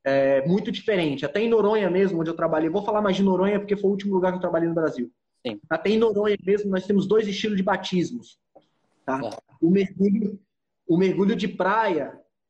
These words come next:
Speaker 1: que é o mergulho Discovery Scuba Dive, igual você fez. Qual que é a diferença?
Speaker 2: Sim.
Speaker 1: Que antes da gente cair na água, antes da gente fazer o mergulho, a gente vai ter uma aulinha explicando como funciona e fazendo o treinamento daquelas
Speaker 2: Entendi.
Speaker 1: habilidades, como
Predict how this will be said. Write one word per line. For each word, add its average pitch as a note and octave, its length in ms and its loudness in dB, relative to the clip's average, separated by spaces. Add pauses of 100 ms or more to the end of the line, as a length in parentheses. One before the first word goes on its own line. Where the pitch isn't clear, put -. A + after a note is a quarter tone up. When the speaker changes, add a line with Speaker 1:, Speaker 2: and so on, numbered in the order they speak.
(320)
Speaker 1:
que F#3+ 220 2
é G3 120 2
o A3+ 100 0
mergulho G#3 560 -2
Discovery G#3 440 -2
Scuba G3 280 2
Dive, G3 420 -4
igual G#3+ 360 0
você A3+ 220 -6
fez. C3 380 -2 (260)
Qual B3 160 -2
que C4+ 80 -6
é - 20 0
a B3 40 -2
diferença? E3 600 -2
Speaker 2:
Sim. - 60 -18 (360)
Speaker 1:
Que - 220 -10
antes D#4 300 0 (180)
da F#3+ 140 0
gente G3 240 -6
cair F3 280 2
na G#3 140 2
água, E3+ 480 -2
antes G#3+ 120 -4
da G3 40 -6
gente F#3 200 -4
fazer E3+ 200 -2
o E3 40 2
mergulho, D#3+ 340 2
a F#3+ 40 2
gente G3+ 200 0
vai F#3+ 200 -2
ter G#3+ 120 0
uma A#3 160 2
aulinha G#3+ 440 4
explicando A3+ 640 -2
como G#3+ 180 0
funciona G#3 520 0
e G#3+ 100 0
fazendo A3+ 520 2
o - 40 -6
treinamento A#3 800 0 (240)
daquelas A3 360 0
Speaker 2:
Entendi. G#3+ 140 0
Speaker 1:
habilidades, A#3 420 -2
como D#3 240 -4